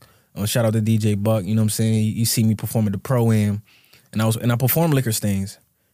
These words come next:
and then, um, I guess we played the, the, the record for him, and he was like, "Oh, that's that joint you was, you, you was performing." Played it on the radio that, that, you know what I'm saying, that same week. So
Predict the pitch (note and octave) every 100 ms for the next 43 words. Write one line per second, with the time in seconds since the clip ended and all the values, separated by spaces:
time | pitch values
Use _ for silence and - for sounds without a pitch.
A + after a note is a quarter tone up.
0 | _ - A2 A2 G#2 G2+ - _ _ A2+
1 | G#2+ G#2 G2+ A2+ A2+ A2 - A#2+ A2+ C3
2 | A#2+ A2 - - A2+ - A#2 G#2+ B2+ C3
3 | - A2+ G#2+ A#2 C#3 - E3+ F#3 F#3+ F3+
4 | D#3+ D#3 E3 D#3 D3+ - C3+ D3+ E3+ D#3+
5 | - C3 F#3 F3+ C3+ - - - A#2+ A#2
6 | A#2 A#2 B2 A#2 A2 A2 G2 A2+ G2 A2
7 | A#2+ A#2 A#2+ A#2 A#2 B2+ A#2 A#2 C3 A2+
8 | - G#2